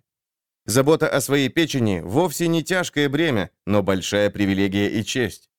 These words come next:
Если вы освободите печень от необходимости стоять на страже здоровья поджелудочной железы, она сможет хорошо выполнять другие свои важные функции. В результате чего ваше самочувствие и внешний вид заметно изменятся к лучшему.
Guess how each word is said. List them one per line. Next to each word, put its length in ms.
Если 320
вы 180
освободите 560
печень 380
от 200
необходимости 720
стоять 460
на 140
страже 380
здоровья 420
поджелудочной 720
железы, 500
она 240
сможет 360
хорошо 400
выполнять 560
другие 440
свои 240
важные 380
функции. 640
В 80
результате 520
чего 360
ваше 280
самочувствие 840
и 40
внешний 460
вид 200
заметно 460
изменятся 580
к 80
лучшему. 500